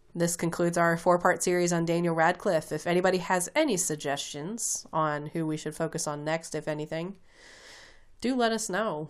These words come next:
But we may end up doing a Daniel Radcliffe movie next week because we found the movie called Jungle and the movie Swiss Army Man are both currently free on some service.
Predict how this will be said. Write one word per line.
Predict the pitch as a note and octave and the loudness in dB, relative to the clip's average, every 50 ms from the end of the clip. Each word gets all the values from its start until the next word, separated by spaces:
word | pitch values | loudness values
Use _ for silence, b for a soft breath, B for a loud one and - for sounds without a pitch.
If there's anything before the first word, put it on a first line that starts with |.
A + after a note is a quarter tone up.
| - - | -6 0
But | F3 F3+ - | 2 2 4
we | F#3 G3+ G3 | 4 4 6
may | G3 G3 A3 A3+ | 8 8 8 8
end | A#3 A3+ A3 | 8 8 8
up | A3+ F3+ F3 | 6 6 6
doing | F#3+ F#3+ F#3+ F#3+ | 4 2 2 2
a | F#3 F3 | 2 2
Daniel | F3+ F#3 F#3+ F#3 E3+ | 2 2 2 2 4
Radcliffe | E3 E3 E3+ F3 - A3+ A3 - | 4 4 4 4 2 -2 -2 0
movie | F3 F3 E3+ E3+ D#3+ | 0 -2 0 0 0
next | D#3+ E3 G#3+ C#4 - - - F3+ | 0 2 2 2 2 0 2 4
week | E3+ E3+ - - - - F3 | 2 2 2 -2 -8 -6 -2
because | E3+ F3 F3 - - D4+ E4+ B3 F#3 D#3+ E3 F3 F#3 - - - - - - | -2 -2 -2 0 2 4 6 6 8 6 6 6 4 0 -2 -2 -4 -6 -2
we | F#3 F3+ F3 | 0 0 2
found | F3 - F#3 F3+ F3 F3 E3+ F3 - - - | 6 6 8 8 8 6 4 2 0 -2 -2
the | E3 E3+ | -2 0
movie | E3 F3 F3 F3 F3 F3 E3+ | 2 4 4 4 4 2 2
called | E3+ - F3 E3 D#3+ D#3 D#3 | 2 2 4 4 4 2 2
Jungle | - - E3+ F3+ G#3+ G#3+ E3 D#3 D3 D3+ G3+ B3 - B B B B B B B B B B B B B - | 0 2 4 4 4 2 2 2 2 2 2 0 -2 B B B B B B B B B B B B B 0
and | E3+ E3 E3 D#3+ D#3+ D#3+ D3+ - - | 4 4 4 4 4 2 0 -4 -4
the | - E3 E3 | -2 0 2
movie | E3 E3 E3 D#3+ D#3+ D#3 | 4 4 4 4 4 4
Swiss | D#3 - - F3+ F3 - | 4 6 6 6 6 6
Army | F#3+ B3 D4+ B3+ F3+ | 6 6 6 4 4
Man | D#3 C#3+ C#3 C#3+ D3 - | 4 2 2 2 2 2
are | D3+ D#3 | 2 4
both | D3+ D#3+ D#3+ E3 E3+ | 6 6 6 6 6
currently | - - B3 D4 C#4+ - - D#3+ D#3 | 0 0 2 2 2 2 0 0 -2
free | D3+ - - D#3+ D#3 D3+ D3+ D#3+ E3+ - | -2 -2 -2 -2 0 0 0 -2 -2 -2
on | - D3+ D3+ D3+ D3+ D3+ D3 D3 D3 D3 D3 - - - _ - _ _ - - _ _ _ _ - | 0 2 2 4 2 2 0 -2 -4 -6 -8 -10 -12 -14 _ -20 _ _ -20 -20 _ _ _ _ 0
some | - - C4 B3+ - | 4 6 6 6 6
service. | - D3+ C#3 B2+ C#3 E3 F3 - - - - | 2 0 0 0 2 4 4 4 4 4 0